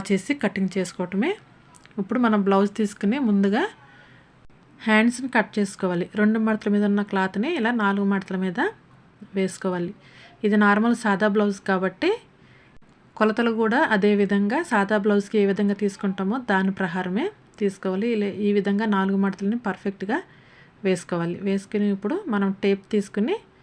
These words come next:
కింద సైడ్ మడత కోసం ఒక అంగుళాన్ని దగ్గర మార్క్ చేసుకోవాలి. ఇలాగా స్కేల్‌తో లైన్ గీసుకోవాలి.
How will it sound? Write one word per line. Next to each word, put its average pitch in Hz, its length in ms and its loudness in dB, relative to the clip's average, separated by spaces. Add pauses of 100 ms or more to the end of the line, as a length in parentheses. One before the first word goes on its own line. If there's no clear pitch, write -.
(1000)
కింద 240 180 4
సైడ్ 240 300 4
మడత 208 300 0
కోసం 208 320 -4
ఒక 254 120 -6
అంగుళాన్ని 202 500 2 (1080)
దగ్గర 202 260 0
మార్క్ 190 300 0
చేసుకోవాలి. 190 480 -2
ఇలాగా 185 280 -2
స్కేల్‌తో 190 540 -2 (1500)
లైన్ 190 260 4
గీసుకోవాలి. 175 580 -4